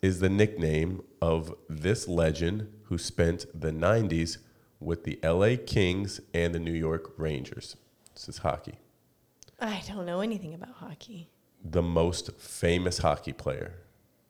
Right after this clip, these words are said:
Speaker 1: The best to ever do it.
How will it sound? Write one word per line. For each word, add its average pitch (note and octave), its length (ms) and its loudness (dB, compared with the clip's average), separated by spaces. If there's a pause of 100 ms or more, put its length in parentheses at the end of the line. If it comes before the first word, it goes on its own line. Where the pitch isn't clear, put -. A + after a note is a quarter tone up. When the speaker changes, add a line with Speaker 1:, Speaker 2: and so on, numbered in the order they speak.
(1800)
Speaker 1:
The E2 80 -2
best E2+ 580 2
to F2+ 240 -6
ever D#2 220 0
do C#2+ 180 -6
it. - 80 -10